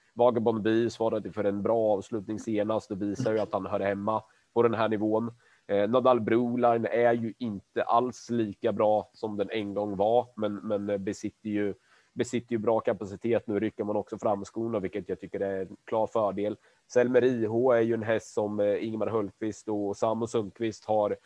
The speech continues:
pratat sig varma om länge och sagt att det här är en häst för eliten. Var ju jättefin senast vid, eh, vid, eh, seger och är på väg uppåt. Juan Perdy vet vi ju hur bra den är när den får, eh, alla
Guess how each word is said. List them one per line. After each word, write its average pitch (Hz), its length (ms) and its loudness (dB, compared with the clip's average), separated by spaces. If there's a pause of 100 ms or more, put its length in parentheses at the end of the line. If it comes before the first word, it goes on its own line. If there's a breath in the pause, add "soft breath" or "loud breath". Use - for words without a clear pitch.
(520 soft breath)
pratat 123 260 6
sig 131 120 8
varma 120 340 8
om 120 120 6
länge 120 340 6
och 117 100 6
sagt - 260 2
att 110 80 0
det 101 60 0
här 107 200 2
är 113 140 4
en 120 100 2
häst 110 220 0
för 107 140 -2
eliten. 110 560 0
Var 104 120 4
ju 104 160 0
jättefin 110 680 -2
senast 104 480 -2
vid, 104 300 -2
eh, 101 600 2
vid, 107 320 0
eh, 107 200 0
seger 110 560 0
och 104 200 -6
är 113 300 4
på 117 140 -4
väg 107 220 0
uppåt. 120 400 0 (540)
Juan 117 300 6
Perdy 113 640 2
vet 113 320 2
vi 107 80 0
ju 101 80 0
hur 107 100 -2
bra 101 240 2
den 110 320 -2
är 95 120 -4
när 98 200 -4
den 95 180 -4
får, 98 340 -4
eh, 98 140 -2 (320)
alla 110 300 0